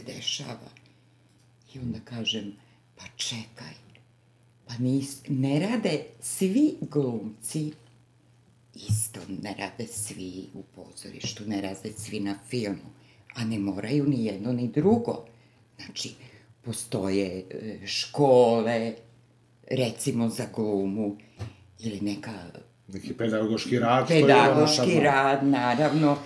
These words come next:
Speaker 2: Mada moram
Speaker 1: I da
Speaker 2: da
Speaker 1: i
Speaker 2: ti
Speaker 1: to
Speaker 2: otkrijem jednu tajnu i da te obradujem. Jovana
Speaker 1: Da.
Speaker 2: je rekla da će, otprilike ona osjeća da će biti kao Jeffrey Rush. To je ovaj glumac, znaš ga ti?
Speaker 1: Da.
Speaker 2: Jeffrey Rush, ovaj, koji je, e,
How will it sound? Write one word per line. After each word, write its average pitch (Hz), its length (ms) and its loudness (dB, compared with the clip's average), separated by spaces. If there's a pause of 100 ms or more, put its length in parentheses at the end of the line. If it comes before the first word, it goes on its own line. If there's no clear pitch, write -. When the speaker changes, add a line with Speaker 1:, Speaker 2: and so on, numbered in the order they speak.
(120)
Speaker 2:
Mada 240 260 10
moram 220 220 12
Speaker 1:
I 190 40 12
da 175 120 10
Speaker 2:
da 151 60 8
Speaker 1:
i - 20 4
Speaker 2:
ti 170 60 8
Speaker 1:
to 185 80 12
Speaker 2:
otkrijem 185 340 10
jednu 139 280 6
tajnu 190 440 6
i 165 80 6
da 156 120 10
te - 140 4
obradujem. - 480 -4 (540)
Jovana 156 340 6
Speaker 1:
Da. 135 60 8
Speaker 2:
je 110 80 4
rekla 123 380 6
da 147 160 6
će, 160 260 4 (280)
otprilike 151 520 2
ona 139 180 6
osjeća 160 440 2
da 135 140 4
će 131 140 -2
biti 143 340 2
kao 151 180 4
Jeffrey 127 440 2
Rush. - 420 -6
To 151 80 2
je 139 80 6
ovaj 110 260 2
glumac, 107 320 2
znaš 98 260 -6
ga 143 120 -2
ti? 185 220 -4 (120)
Speaker 1:
Da. 180 420 2 (200)
Speaker 2:
Jeffrey 151 380 6
Rush, 208 420 4 (120)
ovaj, 135 200 8
koji 202 320 6
je, 175 140 10
e, 120 120 4